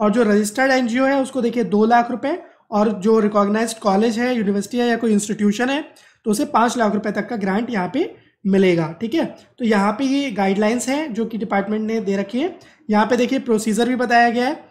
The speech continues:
कि एक detailed project proposal, item wise, uh, breakup of grant applied, ठीक है, Uh, details of such celebrations, annual reports, audit reports, last two financial years का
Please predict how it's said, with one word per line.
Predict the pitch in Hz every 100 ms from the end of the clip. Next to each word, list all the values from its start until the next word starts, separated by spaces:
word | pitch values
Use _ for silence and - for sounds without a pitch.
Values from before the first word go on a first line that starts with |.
| _ 233
कि |
एक | 240 180
detailed | 208 220 254 262
project | 262 208 202 233 -
proposal, | 208 214 202 262 330 - - - 196
item | 196 208 240 220
wise, | 226 240 - - _ -
uh, | 208 202
breakup | 196 214 240 -
of | 226
grant | 170 196 214 240
applied, | 240 233 226 285 -
ठीक | 226 254
है, | 233 - - _ -
Uh, | 208 208
details | - 214 226 226 233
of | 226
such | 220 233 233 -
celebrations, | 208 208 214 220 214 262 254
annual | - 202 208 214
reports, | 202 202 233 247 240 269 - 208
audit | 196 202 196 226
reports, | 240 240 240 233 226
last | 202 208 - 226
two | 220
financial | 220 220 220 247
years | 233 240 233
का | 247 247 254